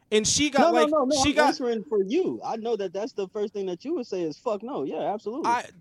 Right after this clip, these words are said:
Speaker 1: I would immedi-, I immediately told her, I said, "I probably wouldn't."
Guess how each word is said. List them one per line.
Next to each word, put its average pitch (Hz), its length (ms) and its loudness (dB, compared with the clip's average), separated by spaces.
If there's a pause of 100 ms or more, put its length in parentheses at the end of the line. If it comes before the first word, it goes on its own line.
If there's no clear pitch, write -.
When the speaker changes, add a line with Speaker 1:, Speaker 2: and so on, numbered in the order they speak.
(160)
Speaker 1:
I 220 180 6
would 247 180 2
immedi-, 240 460 -2
I 202 200 2
immediately 233 480 0
told 226 320 4
her, 175 100 0
I 165 80 2
said, 165 340 -2
"I 170 160 4
probably 190 600 4
wouldn't." 139 540 -2